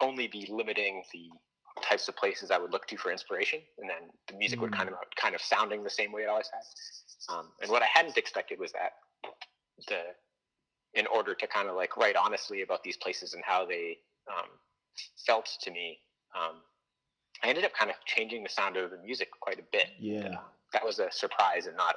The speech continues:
Speaker 1: a, um, it wasn't part of the original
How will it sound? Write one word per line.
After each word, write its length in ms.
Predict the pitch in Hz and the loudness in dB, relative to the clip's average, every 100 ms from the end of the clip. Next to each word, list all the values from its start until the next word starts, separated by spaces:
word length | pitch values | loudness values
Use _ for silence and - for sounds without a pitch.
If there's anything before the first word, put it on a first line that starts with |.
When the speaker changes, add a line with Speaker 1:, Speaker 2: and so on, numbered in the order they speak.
| - | 0
Speaker 1:
a, 960 | 92 - _ _ _ _ _ _ _ 90 | -4 -6 _ _ _ _ _ _ _ -18
um, 1160 | - _ _ _ _ _ _ _ _ _ 98 _ - | -18 _ _ _ _ _ _ _ _ _ -20 _ -8
it 80 | 107 | 0
wasn't 240 | 113 110 | 0 0
part 180 | - 107 | 2 4
of 40 | 98 | 4
the 100 | 98 | 0
original 420 | 92 95 95 | 0 -2 -2